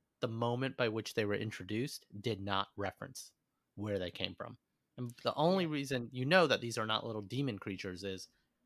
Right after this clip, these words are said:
Speaker 1: because he references it, where they came from at the very beginning.
Speaker 2: Yeah.
Speaker 1: So if you edited
Speaker 2: It
Speaker 1: that panel out, you could get away with it.
Speaker 2: Yeah.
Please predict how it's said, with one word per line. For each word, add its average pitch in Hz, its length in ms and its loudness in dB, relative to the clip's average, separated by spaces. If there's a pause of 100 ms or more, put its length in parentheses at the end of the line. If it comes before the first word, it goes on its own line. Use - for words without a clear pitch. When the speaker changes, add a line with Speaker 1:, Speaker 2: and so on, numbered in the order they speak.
(340)
Speaker 1:
because 120 320 -2
he 117 80 -4
references 95 640 -4
it, 113 120 -14 (240)
where 104 200 -4
they 90 120 -6
came 95 180 -6
from - 140 -14
at 98 60 -18
the 90 60 -16
very 110 200 -14
beginning. - 300 -20 (1200)
Speaker 2:
Yeah. - 80 -20 (160)
Speaker 1:
So 165 80 4
if 147 80 4
you 156 140 2
edited 190 260 6
Speaker 2:
It 160 60 10
Speaker 1:
that 147 160 8
panel 151 340 6
out, 151 300 8 (180)
you 131 520 -4
could 156 120 -4
get 160 100 4
away 190 160 2
with 226 120 -2
it. 92 140 -6 (1120)
Speaker 2:
Yeah. 170 480 0